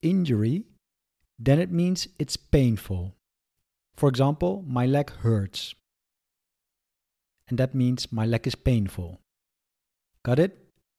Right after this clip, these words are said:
If the subject is a person, hurt means an injury.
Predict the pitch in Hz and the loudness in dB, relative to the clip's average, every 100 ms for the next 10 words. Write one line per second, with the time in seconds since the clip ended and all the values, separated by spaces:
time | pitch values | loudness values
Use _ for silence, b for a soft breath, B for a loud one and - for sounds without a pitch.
0 | _ _ _ _ _ _ - 131 135 - | _ _ _ _ _ _ -6 0 0 2
1 | 185 185 156 120 - 113 110 _ 185 202 | 0 2 -2 -2 -4 -4 -4 _ 2 2
2 | 185 - 113 170 208 _ _ _ - _ | 0 -2 -2 -4 -8 _ _ _ -20 _
3 | _ - - 139 143 135 131 139 - - | _ -6 4 4 4 2 2 0 -4 -12
4 | _ 139 165 156 107 95 90 | _ 0 2 2 2 0 -2